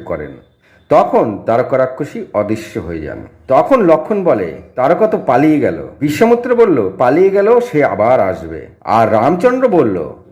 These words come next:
"হে মুনিবর, উনি তো একজন স্ত্রী, স্ত্রীকে বধ করা ক্ষত্রিয়দের ধর্ম নয়। কোনো রঘুবংশী, কোনো নির্বল বা কোনো স্ত্রী লোকের ওপর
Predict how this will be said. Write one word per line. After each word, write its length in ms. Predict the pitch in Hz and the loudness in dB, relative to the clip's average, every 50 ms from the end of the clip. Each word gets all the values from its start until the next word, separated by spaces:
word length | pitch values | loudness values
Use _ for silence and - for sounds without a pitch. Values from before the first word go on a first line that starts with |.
| _ - | _ -4
"হে 100 | 131 196 | 0 0
মুনিবর, 500 | 233 214 202 220 226 220 165 107 - - - - - - - | 2 2 2 2 4 4 4 2 2 -2 -8 -14 -16 -4 0
উনি 220 | 143 180 233 269 | 2 2 4 4
তো 100 | - 285 | 4 4
একজন 300 | 262 - 277 269 247 226 | 2 4 2 0 0 -2
স্ত্রী, 500 | - - - 262 240 226 160 107 - - - - - 156 | -2 -4 -6 -4 -4 -2 -2 -4 -6 -8 -14 -16 -14 -14
স্ত্রীকে 400 | 151 - - 240 240 233 254 240 | -12 -6 -2 -2 0 2 2 2
বধ 380 | 185 - - 135 160 170 - - | 2 4 4 4 4 4 2 0
করা 420 | - 180 143 107 87 73 - - - - _ _ - | 0 2 2 2 0 -2 -6 -12 -20 -20 _ _ -4
ক্ষত্রিয়দের 680 | - - 180 196 180 - 208 233 233 226 208 226 196 - | 0 2 2 2 2 0 0 2 2 4 4 2 2 0
ধর্ম 360 | - 92 107 120 131 127 120 | -2 -2 -2 0 0 0 -2
নয়। 320 | 104 90 80 69 65 - - - | -2 -4 -6 -10 -12 -16 -8 -2
কোনো 240 | - 214 254 269 240 | 2 4 6 6 6
রঘুবংশী, 880 | 165 151 165 165 190 240 254 269 247 185 - - 131 101 85 - - - - _ - | 6 4 2 2 2 0 0 0 0 0 -2 -6 -8 -8 -8 -10 -14 -18 -20 _ 0
কোনো 300 | - 190 196 202 202 185 | 2 2 4 4 4 2
নির্বল 680 | 151 127 135 147 160 170 180 208 233 247 262 294 - - - - - _ _ - | 2 2 4 4 4 4 4 4 4 4 2 -2 -8 -14 -18 -20 -20 _ _ -6
বা 160 | 98 139 143 | -2 -2 -2
কোনো 340 | 139 - 175 185 185 175 156 | 0 -2 -4 -2 -2 -2 -2
স্ত্রী 360 | - - - - 208 208 208 | -4 -6 -10 -8 -6 -4 0
লোকের 280 | 208 208 208 208 190 | 0 0 2 2 0
ওপর 320 | 175 143 127 113 92 82 | 0 0 -2 -2 -2 -4